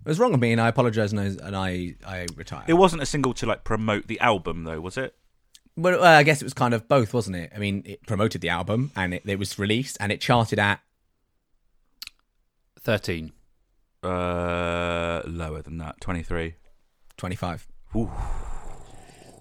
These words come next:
Speaker 1: Uh, yeah, and then the first, like, yeah, and then Madness is released a single, and then, uh, that charts at
Speaker 2: Higher than
Speaker 3: Thirteen.
Speaker 2: Survival. Probably <laughs> just gonna go thirteen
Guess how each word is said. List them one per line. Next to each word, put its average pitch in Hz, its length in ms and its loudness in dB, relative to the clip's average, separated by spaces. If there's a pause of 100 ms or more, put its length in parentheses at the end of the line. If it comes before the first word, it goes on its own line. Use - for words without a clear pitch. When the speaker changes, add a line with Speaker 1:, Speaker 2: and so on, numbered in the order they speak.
Speaker 1:
Uh, 101 340 0
yeah, 131 160 8
and 113 100 4
then 127 80 4
the 135 80 4
first, 151 320 8
like, - 100 0
yeah, 113 120 6
and 95 100 2
then 107 120 2
Madness 120 320 6
is 95 140 -8
released 98 240 -6
a 98 40 -14
single, 92 320 -10
and 92 80 -6
then, 92 300 -8
uh, 90 140 -4
that 98 220 2
charts - 320 -2
at 90 220 0 (1600)
Speaker 2:
Higher 127 420 4
than 110 120 0
Speaker 3:
Thirteen. 80 140 -4
Speaker 2:
Survival. 95 600 0
Probably 87 240 -6
<laughs> - 20 0
just - 180 4
gonna 113 200 2
go - 120 12
thirteen - 540 4